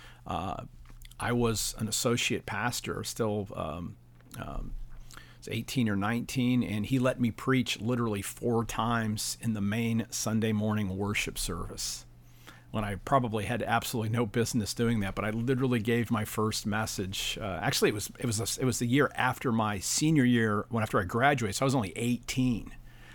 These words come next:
So in nineteen eighty-seven, June nineteen eighty-seven, I preached my first sermon. It was all because Pastor George saw something in me and said, "Have you ever thought about becoming a pastor?" Friends, when you see somebody doing something really well,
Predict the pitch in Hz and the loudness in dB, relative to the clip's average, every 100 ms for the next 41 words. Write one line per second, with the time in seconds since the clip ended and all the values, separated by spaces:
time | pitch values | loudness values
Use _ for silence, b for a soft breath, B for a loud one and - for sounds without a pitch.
0 | B - 123 110 120 143 - 156 135 127 | B -4 -2 2 2 2 2 4 4 4
1 | 113 127 113 101 90 101 131 131 135 131 | 2 2 0 0 -4 0 4 6 6 4
2 | 107 110 123 123 143 123 117 113 107 - | 0 0 0 0 2 4 4 2 0 0
3 | 113 110 98 92 B B B - - 120 | 0 0 -4 -6 B B B -4 -2 -2
4 | - 113 107 - 90 - 101 - - 98 | 0 0 0 -2 -4 -2 -2 -2 -2 -2
5 | 101 - - - - - - - B B | -2 -6 -10 -18 -20 -20 -20 -20 B B
6 | B B B B B - 117 123 117 - | B B B B B -6 0 2 0 0
7 | 107 - 117 104 - 95 117 107 - - | -2 0 0 0 -2 0 2 2 0 0
8 | 117 117 - 107 98 101 98 101 104 98 | 2 2 2 0 2 0 2 2 2 0
9 | - 101 95 104 107 113 110 110 104 104 | -2 -2 -2 -2 0 2 0 2 0 2
10 | 98 98 - 104 95 - - 87 - - | 2 0 -4 -4 -4 -4 -4 -4 -6 -8
11 | 58 - 226 95 - - B B B B | -6 -2 -2 -2 -8 -12 B B B B
12 | B B B B 113 135 - 156 135 - | B B B B 4 6 6 6 6 6
13 | 127 117 107 117 113 101 120 101 98 98 | 6 6 4 4 2 2 0 0 -2 -2
14 | 104 107 113 117 120 113 107 104 104 95 | 0 2 2 2 2 0 0 0 0 0
15 | 90 - | -2 -6